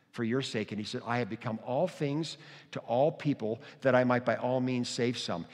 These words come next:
He said, "None of that stuff is about me. It's all about the gospel. I do it all for the sake of the gospel." That is Christianity.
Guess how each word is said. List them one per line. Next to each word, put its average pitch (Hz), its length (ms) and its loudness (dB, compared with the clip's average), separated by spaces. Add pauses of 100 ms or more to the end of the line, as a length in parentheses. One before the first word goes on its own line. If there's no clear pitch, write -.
(120)
He 160 180 4
said, 139 320 2 (120)
"None 151 220 4
of 190 80 6
that 165 220 4
stuff - 300 2
is 127 100 -4
about 120 240 0
me. 117 320 0 (160)
It's 117 160 -6
all 123 260 0
about 123 200 -2
the 127 60 -4
gospel. 104 480 -6
I 113 120 -2
do 113 200 -2
it 120 140 -6
all 143 500 8 (120)
for 139 140 -2
the 113 100 -2
sake 139 500 0 (200)
of - 160 -6
the 160 80 0
gospel." 165 640 -2 (360)
That 220 480 10 (160)
is 151 500 6 (420)
Christianity. 156 920 2